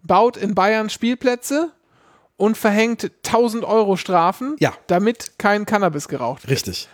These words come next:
Speaker 1: Weil, so Markus Söder, in Berlin geht die Welt unter. Riechen die Straßen nach Cannabis? Ich finde nicht.
Speaker 2: Nö, also es gibt da
Speaker 1: Also
Speaker 2: die
Speaker 1: nicht mehr als sonst, sagen wir
Speaker 2: Genau,
Speaker 1: mal
Speaker 2: es
Speaker 1: so.
Speaker 2: gibt so die üblichen Plätze da, irgendwie bei den Skatern, da wird, äh, konsumiert, jetzt ist aber legal konsumiert.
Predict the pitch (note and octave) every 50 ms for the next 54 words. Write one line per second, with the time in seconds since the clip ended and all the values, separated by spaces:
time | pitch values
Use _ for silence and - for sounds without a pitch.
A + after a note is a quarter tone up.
0 | _ _ D#3+ D#3+ E3+ F3+ G3 G#3+ A#3+ C#4+ E4+ F#4 E4+ - - F3+ E3 G3 A#3 B3+
1 | A#3 A3+ A3 A3 A3 A3 G3+ F3+ F#3 G3+ A3 A3+ A#3+ A3+ G#3+ - - G3+ F#3+ F#3+
2 | F#3+ F#3 F#3 G#3 A3+ B3 B3+ A#3 - G#3 G3+ F#3+ G#3+ G3 G#3+ G#3 G#3+ - - D#3
3 | D3+ D3 D3 C3 A2+ B2+ - _ _ _ _ _ _ _ _ _ _ _ _ _
4 | E3+ E3 A3 A#3+ - C4+ A#3+ A3 G#3+ - - F#3+ F#3 G3 A3+ B3+ - B3+ B3+ B3
5 | C4 - - F#3 F3+ - - A3 A3+ B3 B3+ C#4+ D4+ D4 - - - _ _ _
6 | _ _ - - - - G3+ A#3 C#4 D#4 D#4+ C4+ - - - _ _ _ _ _
7 | _ _ _ _ _ _ _ - D3 D3+ D#3 D#3 D3 B2+ A#2 - - C#3+ D3+ C#3+
8 | C3+ - - - - - E3 D#3+ F#3 F#3 F#3+ F#3+ A3 A3 A3+ A3 G3+ G3 D#3 D#3+
9 | D3+ D3+ D#3+ F3+ E3 D3+ C3+ - - - D#3 C4+ D#4 F4+ D4+ G3+ D3 D#3 E3+ D3
10 | C#3+ D3 - - G#3+ A#3 A3+ F#3+ A#3 F#3+ B3+ C4+ C4+ G3 D#3+ - D#3+ - - A3+
11 | C#4 - - C4 A3+ F#3 F3+ F3 F3 E3 D#3 C#3+ D3+ C3+ A#2+ A#2 - - - -
12 | G#3+ A3 A3 A3 G#3+ G3+ F#3+ F#3 F3+ F3 F#3 - - - - - - - _ -
13 | D#3 F3 F3+ F#3 F3+ - - - C#3 D3+ D#3 D3+ D#3 D#3 D3+ D3 - E3+ D#3 D3+
14 | D3+ D3 D3 D#3 D3 C#3 B2 - A#2 A#2 A2+ A2 G#2+ G2 F#2+ - D3 C#3+ E3 F3
15 | F3 - F3 E3 D3+ D#3 D#3 D#3 D#3 D#3 D3+ D#3 D3+ - -